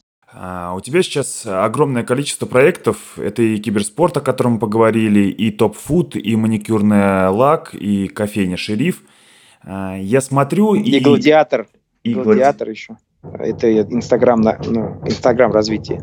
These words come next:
Speaker 1: Еще и наковальня успеха.
Speaker 2: Еще и наковальня успеха, да.
Speaker 1: Еще и говно франшизы.
Speaker 2: Да.
Speaker 1: А, да.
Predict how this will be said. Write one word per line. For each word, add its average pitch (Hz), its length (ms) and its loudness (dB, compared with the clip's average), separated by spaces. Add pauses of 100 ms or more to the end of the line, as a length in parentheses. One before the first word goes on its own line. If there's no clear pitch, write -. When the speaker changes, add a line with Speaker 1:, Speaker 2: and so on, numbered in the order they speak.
(120)
Speaker 1:
Еще 117 260 -10
и 117 40 -6
наковальня 113 460 0
успеха. 120 560 -4 (460)
Speaker 2:
Еще - 220 -2
и - 20 4
наковальня 117 360 2
успеха, 101 380 -4
да. 95 160 -10 (200)
Speaker 1:
Еще 107 440 -4
и 107 360 -4
говно 113 840 -2
франшизы. 110 760 -4 (460)
Speaker 2:
Да. 101 340 0 (380)
Speaker 1:
А, 233 220 -2
да. 220 420 2